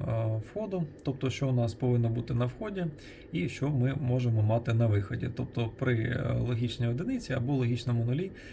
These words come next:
що у нас відбувається на виході даної мікросхемки. Ось розпіновочка, напруги,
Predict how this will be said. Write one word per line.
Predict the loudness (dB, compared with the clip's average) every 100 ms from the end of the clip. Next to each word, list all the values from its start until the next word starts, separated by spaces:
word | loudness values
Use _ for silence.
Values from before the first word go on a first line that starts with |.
| -16 -6
що | -2
у |
нас | 0 0 0
відбувається | 2 2 2 2 0 -2 -2 0 2
на | 2
виході | 2 0 0 2 2 2 2
даної | 2 2 2
мікросхемки. | 0 -2 -2 -2 -2 -4 -8 -10 -16 -18 -18 -18 -18 -10 -6
Ось | -4 -4
розпіновочка, | -6 -6 -4 -4 -4 -2 0 0 0
напруги, | -2 -2 -4 -2 0